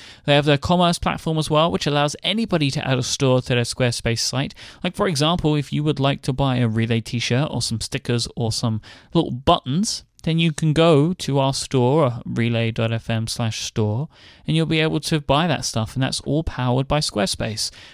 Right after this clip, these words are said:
We use their commerce platform, we use their blog stuff as well to make our own blog, because it just makes sense for us because Squarespace know how to do it and they give us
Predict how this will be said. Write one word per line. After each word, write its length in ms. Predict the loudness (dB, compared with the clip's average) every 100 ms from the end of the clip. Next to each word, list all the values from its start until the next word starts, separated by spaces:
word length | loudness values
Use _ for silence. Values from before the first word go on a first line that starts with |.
| -4
We 100 | 0
use 180 | 0 0
their 180 | -2 0
commerce 380 | 0 0 0
platform, 480 | -2 -4 -4 -2 0
we 100 | 0
use 220 | -2 -2
their 120 | -4 -4
blog 300 | -2 -2 0
stuff 300 | -2 -2 -4
as 100 | -6
well 260 | -4 -4
to 120 | -4 -6
make 240 | -6 -6
our 140 | -4
own 120 | -2 0
blog, 300 | 2 0 -2 -14 -10
because 340 | -2 4 4 4
it 160 | -2 0
just 420 | 2 4 2 -2
makes 480 | -2 0 -2 -6 -10 _ _ _ _ _ _ _ -12 -4
sense 320 | 0 0 0
for 140 | 2
us 180 | 2 0
because 320 | -4 -2 -2
Squarespace 480 | 0 -2 0 -2 2
know 120 | 2
how 100 | 4
to 80 | 2
do 180 | 2 2
it 140 | 2 -4 -18 -4
and 120 | -2
they 60 | 0
give 200 | 0 0
us 160 | -2